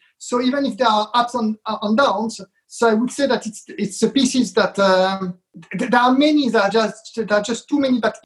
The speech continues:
I'm very pleased about my ballet that I wrote, the music for ballet. But it's, uh, the music for ballet is a bit like, I wrote it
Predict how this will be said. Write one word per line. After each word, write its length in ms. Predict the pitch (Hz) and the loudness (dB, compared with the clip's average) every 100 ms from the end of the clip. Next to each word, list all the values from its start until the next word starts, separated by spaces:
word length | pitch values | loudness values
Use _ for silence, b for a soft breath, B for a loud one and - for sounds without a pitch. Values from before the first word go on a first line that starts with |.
| B | B
I'm 220 | 226 262 220 | 0 2 2
very 280 | 294 294 | 2 0
pleased 280 | 294 285 240 | -2 -4 -4
about 240 | 240 220 226 | -4 -4 -2
my 340 | 214 208 208 180 | -2 0 -2 0
ballet 320 | 202 175 185 | 0 0 -4
that 120 | 175 | -8
I 180 | 196 190 | -4 -4
wrote, 220 | 180 180 | -4 -4
the 100 | 202 | -6
music 320 | 190 214 240 | -2 -2 0
for 140 | 254 208 | 0 2
ballet. 180 | 202 202 | 2 0
But 160 | 208 | -2
it's, 140 | 247 214 | -4 -2
uh, 120 | 226 | -2
the 100 | 240 | 0
music 240 | 254 311 302 | 0 2 2
for 140 | 269 | 0
ballet 200 | 269 294 | 2 0
is 200 | 285 226 | -2 -4
a 60 | 233 | -8
bit 160 | 254 | -6
like, 200 | 233 185 - | -8 -10 0
I 140 | 208 | 0
wrote 260 | 214 285 277 | 2 0 0
it 140 | 226 | -4